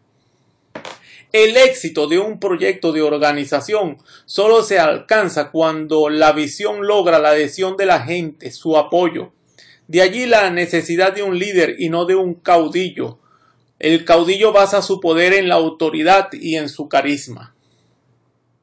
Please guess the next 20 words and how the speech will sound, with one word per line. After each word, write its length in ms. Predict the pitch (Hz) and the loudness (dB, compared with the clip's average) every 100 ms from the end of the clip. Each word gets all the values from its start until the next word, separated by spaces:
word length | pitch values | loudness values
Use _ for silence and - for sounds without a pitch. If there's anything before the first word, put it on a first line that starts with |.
| _ | _
Una 400 | 147 151 165 190 | -8 -4 0 0
visión 720 | 185 160 196 - 208 214 190 160 | 0 -6 -8 -4 0 0 0 -2
debe 260 | 170 185 | 0 0
ser 320 | 180 190 - - | 0 0 -2 -2
amplia 420 | 208 220 190 180 | -2 -2 0 0
y 100 | 160 | 2
detallada. 800 | 160 156 151 160 170 151 123 - _ _ _ _ _ _ _ _ | 0 2 2 6 6 6 2 -6 _ _ _ _ _ _ _ _
Debe 400 | - 160 190 214 | -2 2 4 2
indicar 640 | 202 180 156 156 180 196 - | 0 -2 -2 2 4 4 4
el 320 | 180 160 147 | 2 2 0
qué, 400 | - 196 180 - | 2 4 2 -2
el 320 | 151 151 143 - | -6 -4 -4 0
cómo, 440 | 196 196 143 - | 0 0 -2 -6
el 260 | 165 156 160 | -2 -4 0
cuándo, 520 | 180 196 185 151 - | 2 4 2 -4 -4
el 180 | 151 151 | -4 -2
con 280 | 165 147 - | -4 -4 0
qué, 340 | 185 196 - | 2 2 0
el 280 | 151 147 - | -4 -4 -6
quién. 420 | 180 196 170 170 | -2 0 0 -4